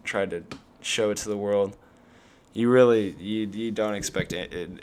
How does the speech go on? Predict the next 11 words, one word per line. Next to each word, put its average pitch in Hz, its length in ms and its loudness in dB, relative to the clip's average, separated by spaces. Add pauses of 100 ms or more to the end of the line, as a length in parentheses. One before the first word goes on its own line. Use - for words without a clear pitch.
anyone 98 460 -4
to 98 80 -6
give 101 180 -4
you 101 100 -6
the 95 80 -6
time 95 260 -6
of 92 80 -10
day 95 200 -2
or, 87 260 -6
or 95 140 -6
listen, 95 480 -8